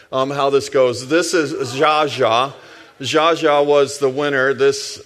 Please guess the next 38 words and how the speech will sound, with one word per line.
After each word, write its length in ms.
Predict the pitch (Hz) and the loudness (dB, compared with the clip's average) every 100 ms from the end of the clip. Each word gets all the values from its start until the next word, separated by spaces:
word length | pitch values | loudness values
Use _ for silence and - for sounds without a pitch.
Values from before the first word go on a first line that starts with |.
| - | -10
um, 340 | 120 123 123 | -4 -4 -4
I 180 | 101 135 | -4 -6
don't 500 | 135 120 143 151 131 | -6 -2 0 0 -2
know 180 | 135 135 | -2 0
if 140 | 135 | -2
this 280 | 131 127 - | -2 -4 -4
is, 360 | 123 110 113 117 | -6 -6 -8 -8
uh, 420 | 107 110 107 110 | -6 -4 -4 -6
male 300 | 117 127 127 | -4 -4 -2
or 60 | 120 | -2
female. 420 | - 123 123 127 | -4 -4 -4 -2
I'm 140 | 110 120 | -4 -6
not 180 | 117 | -6
going 280 | 117 123 127 | -2 -4 -4
there. 420 | 127 127 131 123 | -4 -4 -4 -6
Um, 260 | 110 110 110 | -4 -4 -4
I'm 140 | 107 | -8
just 180 | 113 - | -8 -10
leaving 240 | 127 123 123 | -8 -6 -4
it 300 | 120 120 - | -4 -4 -6
at 300 | 117 107 - | -2 -2 0
that. 380 | 120 135 143 | 0 0 -2
That, 280 | 117 113 110 | -4 -6 -6
that 320 | 120 113 110 | -10 -10 -10
this, 640 | 120 127 - - - - - | -4 -4 -4 -18 -20 -20 -12
um, 180 | 120 131 | -4 0
they 160 | 139 156 | 0 0
had 240 | 185 196 | 0 -2
to 80 | 185 | -4
pick 380 | - 165 165 165 | -2 0 0 0
a 320 | 135 127 127 | 2 2 2
winner 360 | 120 151 156 156 | -2 -4 -2 -2
and 140 | 127 | -2
a 60 | 127 | -4
loser, 720 | 123 151 151 160 156 143 131 - 120 | 0 -2 -2 -2 -2 -4 -16 -14 -10
um, 180 | 127 | -6
with 200 | 131 131 | -4 -2
this. 280 | 139 135 - | 0 -2 -4